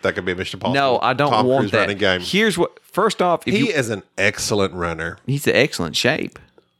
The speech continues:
Speaker 1: For fifty-something years old.
Speaker 2: Yep.
Speaker 1: And they're making Mission Impossible seven and eight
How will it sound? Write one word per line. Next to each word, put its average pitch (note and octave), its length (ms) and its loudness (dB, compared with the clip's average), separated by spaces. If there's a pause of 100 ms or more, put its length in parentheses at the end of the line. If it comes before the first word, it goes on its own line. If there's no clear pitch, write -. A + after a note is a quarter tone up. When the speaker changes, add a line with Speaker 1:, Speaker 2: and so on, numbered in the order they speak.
(160)
Speaker 1:
For - 180 -4
fifty-something C3 880 -2
years B2 200 2
old. A#2+ 440 2
Speaker 2:
Yep. A2+ 260 0 (180)
Speaker 1:
And G2 140 -4
they're A2+ 100 0
making A#2+ 460 0
Mission B2+ 220 2
Impossible A#2 640 2
seven C3 420 -2
and A#2+ 140 0
eight C#3+ 320 0